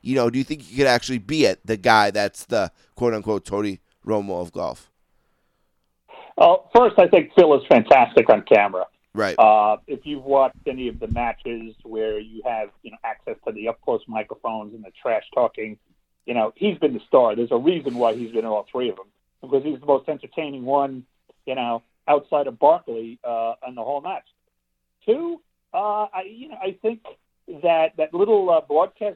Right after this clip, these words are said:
Speaker 2: debut, uh, he did last year during the P G A Championship, where he did over an hour in the booth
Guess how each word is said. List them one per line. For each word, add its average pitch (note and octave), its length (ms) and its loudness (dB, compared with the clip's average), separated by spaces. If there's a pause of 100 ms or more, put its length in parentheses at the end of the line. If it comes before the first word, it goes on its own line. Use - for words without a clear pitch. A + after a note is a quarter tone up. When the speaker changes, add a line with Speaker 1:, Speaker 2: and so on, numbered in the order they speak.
Speaker 2:
debut, F3+ 680 -10 (100)
uh, F#3 340 -4
he - 280 -20
did F#3 160 -4
last F3+ 300 -2
year F#3 160 -4
during G3+ 200 -8
the D#3 60 -20
P F3+ 160 -12
G E3 140 -4
A E3+ 60 -6
Championship, F3 640 -10
where E3 140 -2
he D#3 40 -2
did D#3+ 160 2
over D3+ 280 6
an B2 120 -6
hour F3 400 4
in D#3+ 60 -4
the D3+ 80 -6
booth D3 380 -2